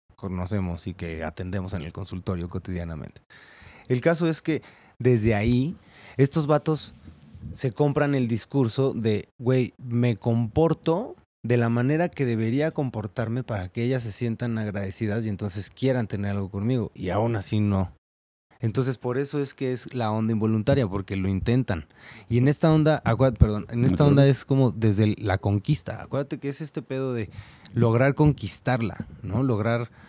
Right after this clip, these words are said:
Speaker 1: convencerla. Entonces, es una onda de insistencia que por eso es lo de las denuncias de acoso.
Speaker 2: Sí, o sea, y, y justo es,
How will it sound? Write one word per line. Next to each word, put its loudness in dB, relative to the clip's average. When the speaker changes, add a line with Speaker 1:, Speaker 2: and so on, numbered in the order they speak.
Speaker 1:
convencerla. 0
Entonces, -6
es -4
una 2
onda 0
de -2
insistencia -2
que -4
por -4
eso -4
es -2
lo -2
de 0
las -4
denuncias -8
de -10
acoso. -10
Speaker 2:
Sí, 4
o 2
sea, 2
y, 6
y 6
justo 6
es, 4